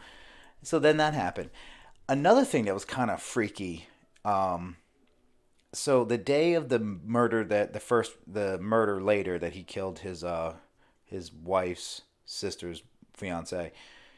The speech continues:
he, um, so he, the very next day, 'cause that happened, like, really early in the morning, yeah, there's a surveillance of him and the two guys that were with him when he murdered them, and they're just joking around, and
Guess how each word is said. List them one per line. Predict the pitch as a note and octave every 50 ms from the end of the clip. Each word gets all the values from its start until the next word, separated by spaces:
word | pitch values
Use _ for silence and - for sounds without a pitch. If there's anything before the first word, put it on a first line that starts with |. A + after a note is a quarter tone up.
| _ _ _ _ _ _
he, | - - - C3 B2 A#2 A2
um, | G#2 G2 F2+ F2+ F2+ F2 - - _ _ _ _ _ _ _ _ _ _ _ _ _ -
so | - - B2+ A2+ G#2 G2
he, | F#2+ - A2+ A2+ A2 G#2 F#2 - _ _ _ _ _ _ _ _ _ _ _ _ _ _ -
the | A2 A#2+
very | G2+ F#2+ A#2+ B2 C3+ D3 D#3 D3+ C#3+ C3 A2+ - -
next | - A2+ G#2+ A2 A#2 A#2+ A#2+ - - A2
day, | G2+ G#2+ F#2+ E2+ D#2+
'cause | - -
that | G2 F#2
happened, | G#2+ G#2 - G2 E2+
like, | E2 C#2+
really | F2+ F#2+ F#2 F2+ C2
early | D2+ F2+ F2+ F2 F2
in | F2
the | E2+
morning, | E2+ E2+ E2+ F#2+ G2 F#2+ - - - - - - - - _ _ _ _
yeah, | - C#3+ D3
there's | D3 D#3 D3 C3+
a |
surveillance | C3+ - - D#3+ C#3 D#3 E3 F3+ E3+ C3+ A#2+ -
of | A2+ -
him | - C3 C3+ C#3 C#3
and | B2+ A2+
the | A2
two | - - C3+ A#2+
guys | G#2+ A#2+ A#2+ A#2 A2 G#2+ -
that | G2+ F2
were | D#2+ F2+
with | F2+ A2 A#2+ B2 -
him | G#2 F#2
when | F#2 F2+
he | F#2 F2+
murdered | F2+ G2+ A2 A#2 G2 F2+ D#2+
them, | F2 E2+ F#2 - - - - - - -
and | - C#3+
they're | D#3+ F3
just | F3 F3 D#3 -
joking | - B2 A#2+ C3 B2+ D3 C3+
around, | C3+ B2 A2+ A2+ A#2 A#2+ A#2+ B2 B2 B2+ B2+ B2+
and | A2 G2 F#2+